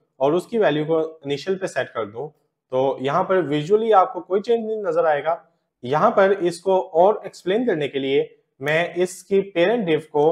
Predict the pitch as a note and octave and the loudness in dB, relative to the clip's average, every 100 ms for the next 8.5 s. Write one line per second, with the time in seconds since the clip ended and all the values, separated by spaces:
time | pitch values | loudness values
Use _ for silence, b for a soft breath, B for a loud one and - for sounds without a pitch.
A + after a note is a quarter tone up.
0 | D#3+ - _ _ _ - D#3 E3+ G3+ - | 0 -10 _ _ _ -2 2 2 0 0
1 | D3+ F3+ A3+ - F#3 F#3+ F#3 F3+ E3 D3+ | 2 2 0 -8 -4 2 2 2 0 2
2 | D#3+ F3 - _ _ _ _ A#2+ D3+ F3+ | 2 0 -4 _ _ _ _ -2 2 2
3 | G3+ F#3+ F3 F3 E3+ D#3 D3+ E3 E3+ E3+ | 2 2 0 -2 -4 -6 -2 -2 -2 -6
4 | _ F3 F3 F#3+ A3+ E3 C3+ D3 D3 D3+ | _ 2 2 2 0 0 0 0 4 2
5 | D#3 D3 B2+ - G#2+ G2+ G2 F#2+ - - | 2 0 -2 -4 -6 -8 -12 -14 -12 -4
6 | F#3 A3+ A3+ F3+ E3 F3 - _ _ C3+ | -2 0 0 2 2 0 -4 _ _ -4
7 | D3+ F#3 G#3 G3 D3+ D#3+ D#3 C3+ E3+ A3 | -2 -2 2 4 4 2 -2 -2 2 0
8 | - E3+ B2+ B2 | 0 -4 -2 0